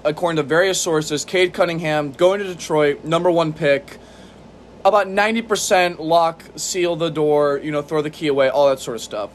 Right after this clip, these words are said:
After that's where it gets very interesting, because now the question is, assuming that, again, nobody trades up for the number one pick, I don't think it's gonna happen, what do the Rockets do at two? 'Cause there's three avenues that it seems like are very consens-, are very, uh,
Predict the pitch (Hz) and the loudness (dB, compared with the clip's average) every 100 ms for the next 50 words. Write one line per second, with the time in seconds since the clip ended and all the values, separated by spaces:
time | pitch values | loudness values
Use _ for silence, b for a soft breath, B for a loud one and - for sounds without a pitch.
0 | - B B B B - 226 330 311 202 | -18 B B B B 0 0 2 0 2
1 | 190 185 170 160 143 143 147 139 135 - | 2 2 -2 -4 -2 2 2 2 -4 -8
2 | 123 117 147 156 156 220 269 226 - 175 | -10 -8 -6 -6 -2 0 0 0 0 0
3 | 170 160 143 135 127 - - - - 214 | -2 -4 -2 -2 -4 -12 -12 -6 -2 0
4 | 226 190 180 147 165 190 208 - 190 170 | 2 2 2 2 2 2 0 -4 -4 -4
5 | 175 151 143 147 160 151 139 143 107 135 | -4 -4 -2 -2 0 0 -2 -6 -2 0
6 | 151 156 151 127 110 92 92 98 - - | 0 -4 -8 -10 -10 -12 -16 -18 -20 -20
7 | - B B B B 190 247 269 208 175 | -20 B B B B 2 2 2 4 4
8 | 156 151 - 151 104 - 107 - - 208 | 2 -4 -4 -2 -2 -4 -8 -6 2 2
9 | 214 220 262 294 226 208 185 180 170 156 | 2 -2 0 2 4 2 0 -4 -2 -2
10 | - 175 165 156 147 143 127 151 190 208 | -2 -6 -2 -2 0 0 0 0 0 -4
11 | 170 156 135 - 147 147 170 185 156 143 | -6 -6 -6 -2 -2 2 2 2 4 2